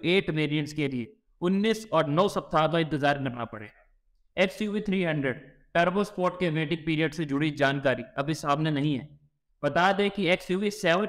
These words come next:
हंड्रेड पर मौजूदा समय में वेटिंग पीरियड अड़तालीस हफ्तों का है, यानी कि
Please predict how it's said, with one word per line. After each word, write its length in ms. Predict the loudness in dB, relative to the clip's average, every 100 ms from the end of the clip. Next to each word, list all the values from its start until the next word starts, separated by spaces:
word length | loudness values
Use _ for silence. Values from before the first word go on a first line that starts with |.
| -2
हंड्रेड 280 | -2 0
पर 100 | 0 0
मौजूदा 440 | 0 0 0 0
समय 300 | -2 -2 -4
में 160 | -4 -6 -10 _ _ -2
वेटिंग 360 | 0 2 0
पीरियड 380 | 0 2 0 -2 -10 _ -2
अड़तालीस 520 | 0 2 4 4 0
हफ्तों 300 | -4 -2 0
का 120 | 0
है, 120 | 0 -6 _ -2
यानी 260 | 0 2
कि 100 | 0